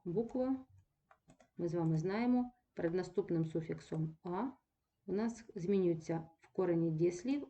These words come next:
букви. Е на «и», е на «і», як в нашому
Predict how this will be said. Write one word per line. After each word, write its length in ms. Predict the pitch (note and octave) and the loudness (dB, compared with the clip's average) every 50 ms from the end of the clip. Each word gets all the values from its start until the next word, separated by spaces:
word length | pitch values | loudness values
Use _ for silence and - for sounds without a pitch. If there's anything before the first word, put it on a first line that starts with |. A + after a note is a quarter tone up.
| - - | -10 -6
букви. 560 | E3 D#3+ E3 D#3+ D#3+ - E3 D#3+ D#3+ E3 - - - - _ _ _ _ _ _ _ _ _ _ _ - - - - - _ _ _ _ _ _ _ _ _ _ _ _ _ _ _ _ _ _ _ _ _ _ _ _ _ _ _ _ _ _ _ _ - - _ _ _ _ _ _ _ | -2 -2 -2 -2 -2 -2 -4 -2 -2 -4 -6 -10 -16 -20 _ _ _ _ _ _ _ _ _ _ _ -20 -20 -20 -20 -20 _ _ _ _ _ _ _ _ _ _ _ _ _ _ _ _ _ _ _ _ _ _ _ _ _ _ _ _ _ _ _ _ -20 -20 _ _ _ _ _ _ _
Е 160 | - G#3 F#3+ | 2 4 4
на 240 | F3+ E3+ D#3+ D#3+ - - | 4 4 2 2 4 4
«и», 280 | A3+ C4+ D4+ E4 D#4 - - - _ _ _ _ _ _ _ _ _ _ _ _ - | 6 6 6 4 0 -4 -12 -20 _ _ _ _ _ _ _ _ _ _ _ _ 0
е 120 | F3 E3+ D#3+ | 2 4 4
на 200 | D#3+ D#3 D#3 D#3+ - | 4 4 2 0 -2
«і», 320 | A3 A3 B3 D4+ D#4+ D#4 - _ - - _ _ _ _ _ _ _ _ _ _ _ _ _ _ _ - - _ _ - | -2 0 0 0 0 -4 -8 _ -20 -20 _ _ _ _ _ _ _ _ _ _ _ _ _ _ _ -20 -20 _ _ -2
як 220 | G#3+ G#3+ G#3+ - | 0 0 0 0
в 40 | A3 | 0
нашому 480 | G#3 G#3 G#3 - - G#3 G3 G3 G3 | 0 0 0 -2 -4 -4 -4 -4 -4